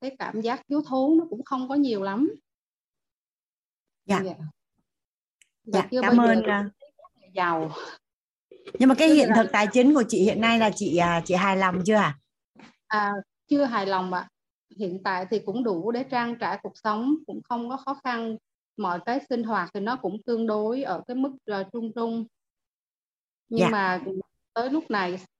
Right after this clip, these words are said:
Speaker 1: đặc biệt là sau khi mà học MentorBiz, <laughs> có rất là nhiều cái dự án thì là có một cái mong muốn kiếm được thật là nhiều tiền. Và cái nhìn về tiền á, cái rung động của mình nó thay đổi rất là nhiều và mình cảm thấy như mình đã rất là sẵn sàng để đón nhận. <laughs>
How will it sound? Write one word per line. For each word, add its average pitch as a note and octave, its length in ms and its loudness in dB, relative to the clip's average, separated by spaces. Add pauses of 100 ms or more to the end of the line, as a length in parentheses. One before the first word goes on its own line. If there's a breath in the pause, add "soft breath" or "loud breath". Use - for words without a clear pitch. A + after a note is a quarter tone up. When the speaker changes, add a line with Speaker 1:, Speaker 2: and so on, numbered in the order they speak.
(320)
Speaker 1:
đặc F#3+ 160 -6
biệt G3 180 -2
là F#3+ 120 -2
sau A3+ 280 -2
khi A3+ 120 0
mà G#3+ 120 -4
học F#3 240 -6
MentorBiz, A3+ 500 -4
<laughs> D#4+ 320 -12 (440 loud breath)
có C#4 100 0
rất F4 140 -2
là C4+ 80 0
nhiều G3+ 200 -2
cái B3+ 120 -2
dự G3 140 -2
án B3 400 0
thì C4 120 -2
là F#3 320 -4
có A3+ 180 -4
một C4 120 -4
cái B3 120 -8
mong A#3+ 220 -4
muốn C#4 240 -2
kiếm D4 220 -2
được G3+ 200 -4
thật G3+ 220 -10
là F#3 80 -6
nhiều F3 320 -8
tiền. F3 280 -6 (440)
Và F#3 180 0
cái C#4 120 2
nhìn G3+ 360 4
về F#3 240 -2
tiền F#3 240 -2
á, A#3+ 140 -8 (500)
cái D#4 100 -4
rung B3 180 -4
động F3 200 0
của G#3+ 60 -4
mình G#3+ 160 -4
nó A3+ 120 -6
thay C4 180 -6
đổi G#3 260 -6
rất D4+ 140 -6
là G#3+ 80 -4
nhiều F#3 320 -4
và F3 120 -8
mình E3+ 280 -4 (340)
cảm F3+ 180 -8
thấy C#4 140 -2
như D4 140 6
mình F#3 220 -2
đã F3 160 -6
rất F4+ 180 -6
là C4 80 -4
sẵn F#3+ 280 -4
sàng G3 300 0
để G3 100 -2
đón C#4 300 2
nhận. F#3 240 -2
<laughs> - 380 -8